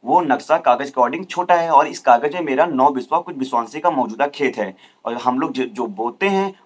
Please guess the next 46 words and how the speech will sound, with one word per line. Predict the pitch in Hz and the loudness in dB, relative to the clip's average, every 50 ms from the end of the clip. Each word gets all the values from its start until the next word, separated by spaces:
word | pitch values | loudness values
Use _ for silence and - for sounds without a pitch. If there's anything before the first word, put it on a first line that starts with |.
| _ - | _ -6
वो | 113 151 185 | -4 -4 -2
पाँच | 185 - 131 120 123 160 180 175 | 0 2 2 4 4 4 2 0
और | 147 135 | -4 -6
छः | 135 - 143 139 | -6 -6 -6 -4
बिस्वे | 135 127 139 165 | -6 -6 -8 -6
के | 175 196 | -6 -6
बीच | 190 160 160 135 - 107 | -2 -2 -2 -2 -2 -6
में | 104 98 | -8 -8
है। | 98 95 _ - _ - | -8 -12 _ -20 _ -14
तो | - - | -12 -6
हमारा | 113 113 110 107 104 110 143 165 | -4 0 2 4 4 6 4 4
भाई | - 151 175 | 2 0 -2
जो | 180 190 | -4 -8
खेत | 190 - - 120 127 143 139 | -10 -8 -6 -4 -4 -2 -2
है, | 127 135 170 | -2 -2 -2
वो, | 165 143 165 175 180 185 180 _ _ - - | -2 -2 0 2 2 0 -2 _ _ -8 -4
वो | 131 135 135 135 - - | -2 -2 -2 -2 -6 -8
कहीं, | 131 131 - | -6 -6 -6
अ, | 180 - - - - - - - - | -10 -12 -8 -8 -6 -6 -8 -10 -10
अ, | - - - - _ _ _ _ _ _ _ - | -12 -12 -12 -18 _ _ _ _ _ _ _ -2
वो | 131 156 170 | -2 0 0
जब | - 147 143 | 0 0 0
लेखपाल | 131 117 123 139 139 - 131 127 127 | 0 0 -2 -2 2 6 6 6 6
नापने | 131 123 113 113 - 131 139 120 | 6 4 2 2 0 -4 -4 -4
आएंगे | 113 120 135 156 | -2 -2 -4 -6
तो | 170 165 170 | -6 -8 -8
किसी | 156 - 143 135 131 156 | -8 -6 -8 -8 -6 -6
दूसरे | 147 131 131 127 131 143 | -4 -4 -4 -2 0 -2
के | 139 131 | -2 -2
खेत | - - 135 131 131 135 | -4 -2 -2 -2 -2 -2
में | 139 139 135 | -4 -2 0
या | 135 131 | 0 0
कहीं | 131 135 120 120 135 | 0 -2 -4 -4 -2
भी | 131 131 | 0 0
निकलेगा | 131 131 131 135 151 160 151 156 151 | 0 0 0 0 -2 0 4 4 4
तो | 151 - - _ - 139 | 4 2 -6 _ -6 -6
वो | 151 | -6
पूरा | 160 - - 139 135 135 160 | -6 -6 -6 -4 2 4 6
आसपास | 175 180 - 113 117 139 - - - 120 131 131 | 6 6 6 6 6 6 4 4 4 4 4 4
के | - - | 0 -10
खेत | - - 131 123 135 143 143 | -14 -8 -4 -2 -2 0 0
और | 143 135 | -2 -2
जो | 127 135 | -2 -6
चौहद्दी | 131 131 123 110 107 101 113 139 | -6 -6 -6 -6 -6 -4 -2 0
होती | 135 113 107 107 117 147 | 0 0 0 -2 -4 -4
है | - | -4